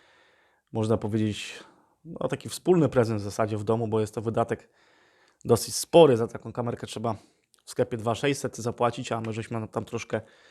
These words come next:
troszkę innych zakupów porobili i wyszło to parę stówek taniej. Bardzo dobra rzecz, bardzo dobra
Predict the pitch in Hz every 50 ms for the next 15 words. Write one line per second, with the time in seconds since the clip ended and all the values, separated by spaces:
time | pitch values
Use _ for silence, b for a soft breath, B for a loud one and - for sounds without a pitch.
0 | b b b b b b b b b b b b b _ _ - - - - -
1 | 123 123 - - 131 - 135 135 135 127 120 131 127 - 139 127 - 120 - -
2 | 127 123 120 117 135 156 143 139 135 - - 131 127 127 127 123 123 127 107 -
3 | - 113 117 139 - - 131 - 127 120 117 117 117 117 - - 147 165 - -
4 | 131 127 120 - - 123 117 110 - 147 135 151 151 147 160 180 175 175 - _
5 | _ _ _ _ _ _ _ - 139 117 143 147 143 120 139 139 135 131 131 127
6 | 123 131 131 139 131 127 127 123 117 127 135 139 - - - - - 139 127 120
7 | 117 123 113 127 120 117 117 120 120 117